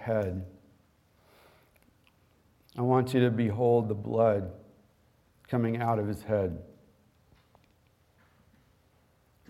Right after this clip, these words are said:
What's the big deal about thorns? Where do we first hear about the existence of thorns in the Bible?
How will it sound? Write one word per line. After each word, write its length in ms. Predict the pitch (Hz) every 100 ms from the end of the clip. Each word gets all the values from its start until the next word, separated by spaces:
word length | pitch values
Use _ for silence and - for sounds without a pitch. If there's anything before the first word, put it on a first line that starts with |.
| 139 131
What's 300 | 120 135 131
the 100 | 143
big 220 | 123 120
deal 220 | 117 127
about 420 | 117 110 107 - -
thorns? 600 | 110 107 98 92 - - - _ _ _ _ _ _ _ _ -
Where 160 | 127 147
do 80 |
we 120 | 156 135
first 400 | - 135 127 -
hear 280 | 139 135
about 280 | 117 117 110
the 80 | 113
existence 640 | 101 98 120 - 113 101
of 140 | 107 92
thorns 600 | - 120 120 107 101 -
in 160 | 110
the 60 | 104
Bible? 480 | 92 101 95 87